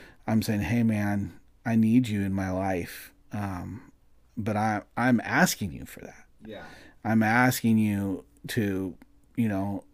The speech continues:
Speaker 1: again, on a friendship level, you know, "Man, I, I, it's good to know I got some people that got my back and that I will let spe-, that I trust enough to speak into me."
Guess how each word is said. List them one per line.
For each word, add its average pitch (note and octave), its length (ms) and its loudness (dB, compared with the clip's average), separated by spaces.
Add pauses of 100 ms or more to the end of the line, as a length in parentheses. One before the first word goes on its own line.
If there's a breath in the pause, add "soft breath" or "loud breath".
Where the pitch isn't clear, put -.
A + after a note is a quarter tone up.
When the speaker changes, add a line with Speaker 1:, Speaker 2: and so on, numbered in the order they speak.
(160)
Speaker 1:
again, G#2+ 300 -2
on G2+ 160 0
a G2 40 -6
friendship G#2+ 600 0
level, F#2+ 580 -4 (1120 soft breath)
you A#2 120 0
know, G#2+ 320 -6 (220)
"Man, G#2+ 640 -2
I, A2 60 -4 (120)
I, G2 140 -4
it's F#2+ 180 -8
good B2+ 240 0
to A#2+ 100 0
know A2 160 4
I G#2 140 0
got G2+ 160 -4
some G2+ 100 -6
people F#2+ 240 -6
that F#2 120 -6
got F2+ 120 -6
my F2 140 -6
back E2 540 -10 (160)
and E2+ 480 -6 (100)
that G2 180 -6
I F#2 200 -4
will F2 160 -8
let F#2 240 -6
spe-, E2+ 240 -8
that G2+ 100 -4
I F#2 140 -4
trust - 400 -2
enough F#2+ 300 -2
to - 100 -8
speak - 340 -8
into F#2 300 -4
me." E2 240 -6